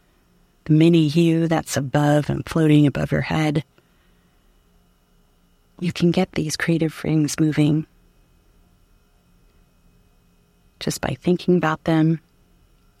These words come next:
Maybe you reach out your hand and start to move one of them. And they kind of move around like a slinky. They're kind of like these hula hoops that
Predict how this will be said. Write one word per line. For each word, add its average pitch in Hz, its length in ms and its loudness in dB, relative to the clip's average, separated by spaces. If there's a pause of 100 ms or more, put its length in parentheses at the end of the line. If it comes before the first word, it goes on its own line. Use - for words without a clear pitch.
(100)
Maybe 147 260 0
you 139 160 2
reach 151 240 0
out - 160 -4
your 135 120 0
hand 147 420 0
and 135 200 0
start - 320 -4
to 156 100 0
move 151 340 2
one 147 140 4
of 143 100 2
them. 147 320 0 (880)
And 185 80 0
they 202 60 0
kind 254 260 2
of 214 60 6
move 180 200 2
around 151 340 2
like 139 180 -2
a - 20 0
slinky. 139 580 -2 (4000)
They're 170 120 -4
kind 196 260 4
of 180 100 4
like 165 200 -2
these 139 200 0
hula 185 300 0
hoops - 460 -2
that - 200 -2